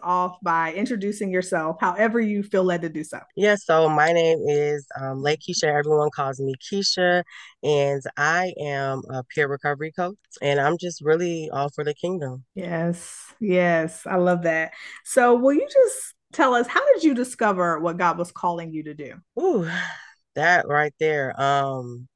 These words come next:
Speaker 2: when I discovered what God wanted me to do, it really came from the different obstacles that I encountered in my life.
Speaker 1: Mm-hmm.
Speaker 2: Um, I always used to believe that I only had one sole purpose
Speaker 1: Mm-hmm.
Speaker 2: that I didn't know,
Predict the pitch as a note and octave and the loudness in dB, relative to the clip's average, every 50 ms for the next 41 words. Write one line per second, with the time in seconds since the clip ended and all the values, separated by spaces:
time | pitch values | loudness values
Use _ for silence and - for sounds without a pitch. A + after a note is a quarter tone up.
0 | _ - C#3+ D#3+ F#3 A3 B3+ A#3+ - - F3 E3+ E3 D#3+ D3+ D3+ C#3 C#3+ D3 D3 | _ -2 2 4 4 4 4 2 2 2 0 2 4 2 2 2 0 0 0 0
1 | D3 C#3+ C#3 C#3+ C#3+ C#3 C3+ C3+ C3+ C#3 D3 D3+ D#3 D3+ D3 C3+ B2 - D3 D3 | 0 -2 -2 -4 -6 -6 -6 -4 -2 -2 -2 0 -2 -4 -4 -6 -12 -12 -8 -6
2 | D3+ D3 C#3+ C#3 C3+ C3+ C#3 - _ - - - - - _ - - D#3 C#3+ C#3 | -6 -6 -6 -6 -8 -8 -10 -12 _ -20 -20 -20 -20 -18 _ -2 -2 -2 0 0
3 | D#3 F3 F#3+ G#3+ A3 G#3 - G3 E3+ D#3+ D#3 D3+ D3+ - - D3 D3 C#3+ C#3+ C#3 | -2 0 2 0 0 -2 0 2 2 2 2 0 -2 -2 0 0 2 2 2 0
4 | C3+ C3+ C#3 C3+ B2+ C3+ C3 C#3+ C#3+ - C#3+ - C3 C3+ - - C#3+ - - C3+ | -2 -2 -4 -8 -8 -6 -4 -4 -4 -2 -4 -2 -4 -4 -6 -8 -14 -10 -8 -6
5 | C3 C3+ C3 - C3+ C3 C3 C3 - - - C3 C3 C3 C3 C3 C3 C3 - B2+ | -6 -6 -6 -6 -4 -4 -4 -6 -6 -8 -6 -6 -4 -4 -4 -4 -6 -8 -8 -8
6 | C3+ C3 - C#3 C3+ C3 C3 B2 B2 B2+ B2+ B2 B2+ B2 B2 A#2 A#2 A2+ - _ | -8 -4 -2 -2 -2 -2 -2 -2 -4 -2 -2 -2 -2 -2 -2 -4 -4 -6 -8 _
7 | _ _ _ - G3+ F3 D3 F3 F3 F3 F3 G3 F#3 C#3 C#3 C3 B2+ - - B2 | _ _ _ -2 0 0 2 0 0 0 0 2 2 2 2 2 0 0 -4 -14
8 | A#2+ - _ - - C3 C#3+ - D3 E3 F3+ F#3+ F#3 D#3 E3 E3 - - D3 C#3 | -16 -16 _ -2 2 4 4 6 6 6 6 6 4 0 -2 -6 -6 -6 -4 -2
9 | C#3+ C#3 C#3+ C#3+ C#3 C3+ B2+ C#3 C3+ C3+ C3 B2+ B2 A#2 _ _ _ _ _ _ | 0 0 2 0 0 0 0 0 0 2 0 0 -2 -6 _ _ _ _ _ _
10 | _ _ _ - C#3+ D3 D3 D3 D3+ C3+ D3 C#3+ C3+ C3 C3 C3 B2+ C3+ C#3 C#3 | _ _ _ 0 2 2 4 4 2 2 2 0 0 -2 -6 -6 -6 -4 -2 0
11 | C#3+ C#3+ C#3+ D3 C#3+ - - - C3+ C#3 C#3 - - D3 D3 - F3 F3 F#3 F#3+ | 0 -2 -2 -4 -6 -8 -4 -2 0 0 0 -2 -6 -8 -8 -6 -8 -10 -10 -12
12 | _ _ _ _ _ _ _ - G#3 F#3+ D#3 D3+ D#3+ D#3+ F3+ G3 - - D3 D3 | _ _ _ _ _ _ _ -4 -2 -2 -2 -2 -4 -6 -6 -6 -2 0 0 2
13 | C#3+ D3 D3+ D3 C#3+ C3+ C#3 D#3 E3+ F3 D3+ C#3 C3+ C3+ | 2 2 2 2 2 2 4 6 6 6 6 4 0 -4